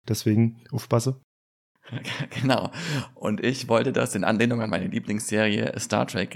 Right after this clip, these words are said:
Speaker 2: nennen, der Luftraum unendliche Weiten. Denn wir wollen heute über Lufträume sprechen.
Speaker 1: Genau, da haben wir uns ein bisschen was überlegt. Das ist ein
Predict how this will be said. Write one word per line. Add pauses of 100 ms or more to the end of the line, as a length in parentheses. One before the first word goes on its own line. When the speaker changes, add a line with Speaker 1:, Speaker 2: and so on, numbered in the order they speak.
(140)
Speaker 2:
nennen, (100)
der
Luftraum
unendliche
Weiten. (120)
Denn
wir
wollen
heute
über
Lufträume
sprechen. (340)
Speaker 1:
Genau,
da
haben
wir
uns
ein
bisschen
was
überlegt. (320)
Das
ist
ein